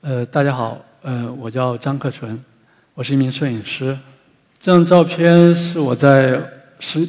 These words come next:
九年前在贺兰山脚下拍的。然后在贺兰山里面有一个石油集团的老板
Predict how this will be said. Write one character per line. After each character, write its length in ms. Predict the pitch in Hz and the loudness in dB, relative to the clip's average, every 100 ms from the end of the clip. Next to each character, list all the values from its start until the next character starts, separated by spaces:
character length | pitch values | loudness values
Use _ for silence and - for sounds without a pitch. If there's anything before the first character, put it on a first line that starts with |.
| - | -4
九 120 | 143 | 0
年 220 | 131 156 | 4 4
前 340 | 160 135 127 139 | 2 0 0 2
在 160 | 147 | 0
贺 200 | 139 - | 2 2
兰 180 | 139 139 | 2 2
山 400 | 135 147 160 170 | 0 -2 0 -2
脚 180 | 165 110 | -6 -8
下 220 | 117 117 | -4 -6
拍 300 | 113 123 123 | -4 -4 -4
的。 120 | 117 110 _ _ _ _ _ _ _ | -6 -14 _ _ _ _ _ _ _
然 120 | - 135 | -4 -2
后 100 | 139 | 2
在 460 | 151 143 139 135 | 4 6 6 2
贺 160 | 131 147 | 2 2
兰 180 | 139 143 | 4 2
山 280 | 139 151 | 2 4
里 100 | 151 | 4
面 500 | 120 117 123 120 120 - _ _ _ _ | 2 -2 -2 -4 -8 -12 _ _ _ _
有 100 | 135 | 0
一 60 | 147 | 2
个 100 | 156 | 2
石 200 | 156 156 | 2 0
油 120 | 165 | 0
集 200 | 151 147 | 0 -2
团 180 | 139 135 | 2 2
的 80 | |
老 220 | 139 123 139 | 2 0 0
板 360 | 135 101 101 | 0 -4 -12